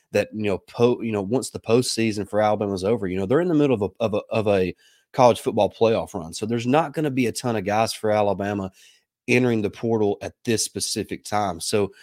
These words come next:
not only is there a chance to, of guys moving on to the N F L draft, but once the season is complete, there's a great opportunity for other players, you know, that are, that are down on the depth chart to, to enter their name into the portal. So Alabama's gotta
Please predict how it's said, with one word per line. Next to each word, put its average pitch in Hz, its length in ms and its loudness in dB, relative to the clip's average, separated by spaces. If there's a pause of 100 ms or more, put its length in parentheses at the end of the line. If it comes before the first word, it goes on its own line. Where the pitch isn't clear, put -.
(280)
not 131 240 2
only 147 320 2
is 110 120 -2
there 110 120 0
a 98 60 -2
chance 117 400 -4
to, - 100 -10
of 92 280 -6
guys 107 280 2
moving 107 280 -2
on 104 180 -2
to 98 60 -8
the 98 140 -12
N 104 140 -6
F 98 140 -8
L 95 100 0
draft, 101 400 -2
but 80 140 -10
once 139 220 -4
the 113 100 -8
season 127 420 0
is 101 160 -2
complete, 120 580 0 (600)
there's 110 180 -2
a 117 40 0
great 117 280 6
opportunity 123 560 2
for 107 200 0
other 123 200 2
players, 101 560 0 (240)
you 110 80 -6
know, 107 100 2
that 101 160 2
are, 101 200 0
that 101 180 0
are 101 80 -2
down 107 240 0
on 101 100 -4
the 90 80 -4
depth 104 280 0
chart 98 360 0
to, 87 200 -4
to 98 260 -8
enter 110 220 -4
their 127 160 4
name 104 240 0
into 92 180 -8
the 90 100 -8
portal. 101 360 -2
So 85 220 -4
Alabama's 156 380 -2
gotta 127 280 0